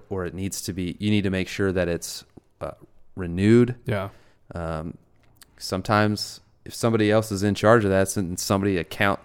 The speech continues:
Speaker 1: that you don't have control
Speaker 2: Yeah.
Speaker 1: of, and they didn't pay their bill,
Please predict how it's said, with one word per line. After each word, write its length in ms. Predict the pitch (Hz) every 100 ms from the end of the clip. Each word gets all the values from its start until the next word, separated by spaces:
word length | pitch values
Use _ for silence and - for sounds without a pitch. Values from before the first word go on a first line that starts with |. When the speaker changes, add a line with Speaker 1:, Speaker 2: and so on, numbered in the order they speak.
| -
Speaker 1:
that 160 | 92
you 120 | 90 104
don't 140 | 85
have 160 | 95 -
control 440 | 85 - 110 113
Speaker 2:
Yeah. 220 | 82 85 98
Speaker 1:
of, 80 | - _ _ _ _ _ - - - 87
and 180 | 87
they 80 | 92
didn't 200 | 113 107
pay 160 | 117 107
their 140 | 98
bill, 500 | 82 113 107 92 92